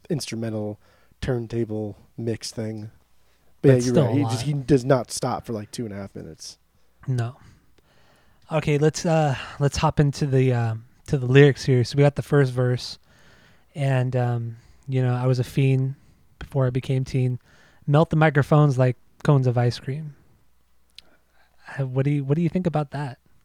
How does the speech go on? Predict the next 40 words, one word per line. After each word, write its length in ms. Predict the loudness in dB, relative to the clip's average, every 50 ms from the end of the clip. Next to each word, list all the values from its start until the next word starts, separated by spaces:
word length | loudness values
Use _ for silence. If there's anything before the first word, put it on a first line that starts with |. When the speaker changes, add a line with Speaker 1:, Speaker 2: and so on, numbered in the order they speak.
| _ -20 -20 -20
Speaker 1:
The, 440 | -20 -20 _ _ -14 -14 -12 -12 -12 _
the 100 | -10 -10
song's 400 | -8 -6 -4 -4 -4 -4 -6 -8
fun. 400 | -12 -14 -12 -10 -10 -10 -10 -8
The 80 | -6 -6
song 280 | -6 -4 -4 -4 -4
is 120 | -4 -6 -6
funny. 380 | -4 -2 0 0 0 0 -2
It's, 240 | -6 -8 -8 -8 -8
it's, 380 | -8 -8 -8 -10 -16 -16 -16 -16 _ -20 -20 -20 -20 _ -20 -20 -20 _ -20 -20 -20 -20 -12 -8 -6
it's 180 | -6 -6 -8 -12 -14
cute. 640 | -16 -16 -8 -6 -4 -4 -4 -4 -8 -10 -12 -12 -14 -20 -20 -20 -20 -20 _ -20 -20 -20 -20 -16 -14
It's, 200 | -14 -14 -12 -12
it's, 240 | -10 -10 -10 -12 -14 -20 -20 -20 -20 _ _
it's 220 | -6 -6 -6 -4 -6
exciting 720 | -6 -2 0 2 4 4 4 4 4 4 2 0 0 0
just 200 | 0 0 0 0
because 480 | -2 -2 2 2 4 4 4 2 0
he, 380 | 0 4 4 6 6 4 2 0
he's 300 | 0 0 0 2 2 4
just 160 | 4 4 8
talking 420 | 10 10 10 10 10 8 6 8
about 420 | 8 10 10 10 10 8 6 4 4
not 200 | 2 2 4 4
how, 140 | 4 4 4
like, 200 | 4 0 -2 -4
great 300 | -6 -4 -2 -2 -2 -2
he 160 | -2 0 0
is. 220 | -2 -2 -4 -6 -10
He 120 | -10 -10
just 180 | -10 -8 -6 -4
talks 140 | -2 -2
about 200 | -2 -2 -2 -2
what 140 | 0 -2 -2
he's, 220 | -2 -4 -10 -14 -14 -12
what 220 | -6 -4 -4 -4
he 60 | -4
loves 380 | -4 0 2 4 4 4 2 -2
to 100 | -8 -6
do, 320 | -2 0 0 0 0 -2